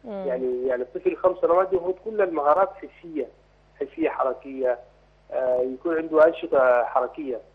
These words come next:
Speaker 2: يعني
Speaker 1: مم.
Speaker 2: اللعاب فيها تفك-، فك وتركيب، ألعاب، آه، بي-، بينمي فيها الحواس، الإحساس
Speaker 1: مم.
Speaker 2: والبصر وكلها. لكن الألعاب دي، آه، هي بتشيل الإدراك.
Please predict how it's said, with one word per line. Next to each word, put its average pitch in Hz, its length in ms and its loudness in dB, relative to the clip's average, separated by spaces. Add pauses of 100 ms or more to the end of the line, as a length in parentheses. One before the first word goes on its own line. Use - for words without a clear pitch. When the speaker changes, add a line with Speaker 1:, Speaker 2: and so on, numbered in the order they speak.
(420)
Speaker 2:
يعني 127 760 -2
Speaker 1:
مم. 131 160 -6
Speaker 2:
اللعاب 139 440 6
فيها 139 160 -8
تفك-، - 380 -18
فك 143 160 -6
وتركيب، 127 600 -12 (120)
ألعاب، 131 440 0
آه، 120 480 -2
بي-، 123 380 -10
بينمي 143 500 0
فيها 147 180 -4
الحواس، 139 400 2 (680)
الإحساس 131 600 2 (120)
Speaker 1:
مم. 131 40 -6
Speaker 2:
والبصر 135 440 -2 (580)
وكلها. 139 360 0
لكن 135 240 2
الألعاب 185 340 4
دي، 196 360 -4
آه، 131 240 4
هي 175 220 2
بتشيل 185 320 -4
الإدراك. 143 460 2